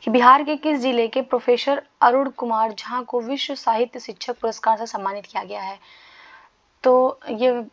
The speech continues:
अरुण कुमार झा को विश्व साहित्य पुरस्कार दिया गया है। ये कौन से जिले के हैं? तो ये मधुबनी जिले के हैं। सही जवाब हो जाएगा सी,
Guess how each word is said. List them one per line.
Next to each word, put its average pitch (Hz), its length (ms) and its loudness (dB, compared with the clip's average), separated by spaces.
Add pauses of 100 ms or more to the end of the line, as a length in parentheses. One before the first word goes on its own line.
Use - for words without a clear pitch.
(280)
अरुण 262 240 4
कुमार 240 380 2
झा 220 280 -4
को 277 240 0
विश्व 277 260 -2
साहित्य 233 320 -2
पुरस्कार 240 420 2
दिया 220 220 -2
गया 214 180 -2
है। 233 120 -2
ये 254 100 0
कौन 233 300 -6
से 247 140 -6
जिले 208 280 -4
के 208 140 -12
हैं? 233 140 -8
तो 254 100 -8
ये 262 100 0
मधुबनी 214 440 -4
जिले 190 260 -8
के 190 140 -18
हैं। 190 120 -16
सही 233 200 -2
जवाब 240 200 4
हो 233 60 0
जाएगा 220 240 -2
सी, 262 260 -4